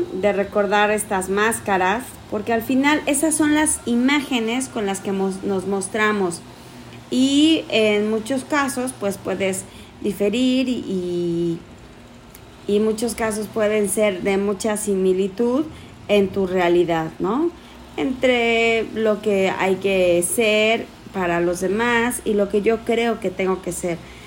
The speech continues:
Y finalmente, pues no es así, te, te aíslas de tus, de, de tu parte más genuina.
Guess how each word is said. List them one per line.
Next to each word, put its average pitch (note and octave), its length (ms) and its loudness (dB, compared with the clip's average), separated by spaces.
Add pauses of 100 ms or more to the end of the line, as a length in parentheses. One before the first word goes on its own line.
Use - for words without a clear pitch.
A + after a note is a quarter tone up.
(400)
Y A3+ 80 -2
finalmente, C4 920 2
pues F#3+ 240 0
no G3 60 0
es F#3 160 0
así, E3+ 240 -4
te, - 240 -6 (140)
te D#3+ 320 -4 (100)
aíslas E3+ 600 -2
de E3 100 -8
tus, B3 580 -4 (540)
de, F3 220 0 (120)
de F3+ 100 -2
tu F3+ 120 -4
parte F#3+ 360 -2
más F3 280 -2
genuina. D#3+ 560 -4